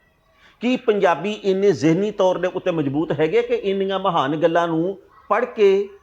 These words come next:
ਸੁਣ ਕੇ, ਜਜ਼ਬ ਕਰਕੇ ਕੁਝ ਉਹਦੇ ਤੋਂ ਸਿੱਖਣਗੇ? ਨਹੀਂ। ਪੰਜਾਬੀ ਫੁਕਰੇ ਹੋ ਗਏ ਆ, ਪੰਜਾਬੀ ਹੋਸ਼ੇ ਹੋ ਗਏ ਆ,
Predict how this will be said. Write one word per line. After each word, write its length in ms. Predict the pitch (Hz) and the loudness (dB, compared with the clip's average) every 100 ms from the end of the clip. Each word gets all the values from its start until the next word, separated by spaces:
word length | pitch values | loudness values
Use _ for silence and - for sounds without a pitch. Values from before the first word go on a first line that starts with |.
| _ | _
ਸੁਣ 320 | - 233 226 | -4 0 0
ਕੇ, 260 | 233 208 190 | 0 0 0
ਜਜ਼ਬ 400 | 120 185 180 185 | 0 0 2 0
ਕਰਕੇ 400 | 202 180 - 185 | -2 -4 -2 -2
ਕੁਝ 200 | 202 190 | 0 0
ਉਹਦੇ 200 | 202 190 | 0 0
ਤੋਂ 120 | 180 | -2
ਸਿੱਖਣਗੇ? 540 | - - 208 156 135 - | -8 -6 -4 -2 -4 -4
ਨਹੀਂ। 240 | 135 143 113 _ _ _ _ _ _ - | -4 -4 -6 _ _ _ _ _ _ -2
ਪੰਜਾਬੀ 460 | 226 196 180 214 | 2 2 0 -4
ਫੁਕਰੇ 440 | - - 240 247 262 | -8 -4 0 2 2
ਹੋ 140 | 170 | 0
ਗਏ 220 | 131 131 | 0 0
ਆ, 100 | 107 - _ - - _ _ - | -2 -8 _ -20 -20 _ _ -2
ਪੰਜਾਬੀ 460 | 233 226 202 175 240 | 0 2 0 0 -4
ਹੋਸ਼ੇ 400 | 180 - - 226 | -2 -4 2 2
ਹੋ 120 | 165 | 2
ਗਏ 220 | 135 123 | 0 -2
ਆ, 60 | 95 | -4